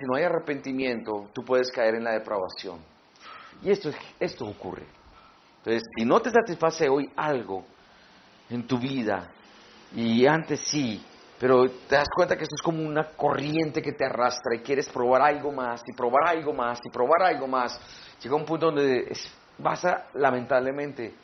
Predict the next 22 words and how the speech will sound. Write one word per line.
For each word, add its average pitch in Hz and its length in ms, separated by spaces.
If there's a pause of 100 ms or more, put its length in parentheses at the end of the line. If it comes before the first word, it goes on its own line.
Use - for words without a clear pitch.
(480)
vas 131 140
a 151 220
darte 147 240
cuenta 131 340
que 117 100
la 117 140
consecuencia 127 560
va 117 120
a - 20
ser 113 260
muy 120 280
fuerte 110 440
para 101 220
ti. 85 200 (1200)
Y 110 100
yo 160 100
te 180 120
digo 160 200
hoy 165 80
de 156 100
corazón, 139 480
mira, 143 460